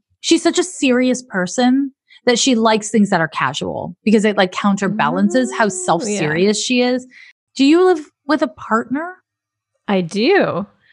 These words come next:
Speaker 1: Uh, it's a dude, yeah?
Speaker 2: Yes, it is.
Speaker 1: Yeah. Um,
Speaker 2: <laughs>
Speaker 1: she, she, she says that, sh-,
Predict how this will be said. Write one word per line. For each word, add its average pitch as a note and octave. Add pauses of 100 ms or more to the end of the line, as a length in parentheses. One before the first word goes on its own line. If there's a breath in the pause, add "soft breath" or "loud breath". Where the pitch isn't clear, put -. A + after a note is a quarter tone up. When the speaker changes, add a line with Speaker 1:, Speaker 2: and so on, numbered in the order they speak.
(280 soft breath)
Speaker 1:
Uh, A#3+
it's B3
a B3
dude, A#3
yeah? C#4 (420)
Speaker 2:
Yes, F#3+
it F#3+
is. C#4+
Speaker 1:
Yeah. G#3 (600 soft breath)
Um, A#3+
Speaker 2:
<laughs> -
Speaker 1:
she, E4+
she, G4 (300)
she G4
says G4+
that, D4+
sh-, -